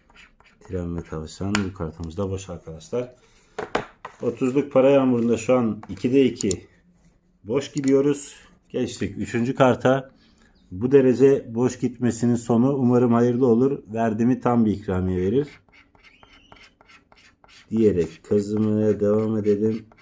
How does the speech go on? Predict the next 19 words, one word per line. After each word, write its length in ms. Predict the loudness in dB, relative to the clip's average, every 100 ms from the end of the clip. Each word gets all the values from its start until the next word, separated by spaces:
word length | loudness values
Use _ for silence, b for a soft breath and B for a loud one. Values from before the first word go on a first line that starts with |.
| _ _ _ -18
Burada 420 | -12 -4 -2 -2
pasta, 460 | -4 -4 -4 -6 -6
anahtar, 460 | -6 -8 -6 -6 -6
hazine, 460 | -6 -6 -4 -4
yıldız, 400 | -2 -2 -4 -8
çuval. 280 | -6 -4 -4 -10 _ _ _ _ _ _ _ _ _ _ _ _
Bu, 60 | -6
bunlara 540 | -4 -2 0 0 0
sıradan 420 | 0 0 0 0
gideceğim. 400 | -2 -2 -4 -4 -8 _ _ -8
Tren 320 | -6 -6 -8 -10
yok. 560 | -8 -6 -6 -10 -20 -20 -20 -20 _ _ _ _ _ _ _ _ _ -20
Uçak 500 | -14 -14 -14 _ -8
yok. 200 | -8 -8 -18 -18 -14 -14 -14 -20 -20 -20 -20 _ _ _ _ _ _ _ _ _ _ _ _ _ _ _ _ _ _ _ _
Kasa 380 | -20 -16 -10 -10
da 60 |
yok. 520 | -8 -6 -6 -8 -20 B B B B B B B B -16
Altın 680 | -10 -10 -10 -10 -6 -4 -2
yok. 440 | -4 -8 -20 -20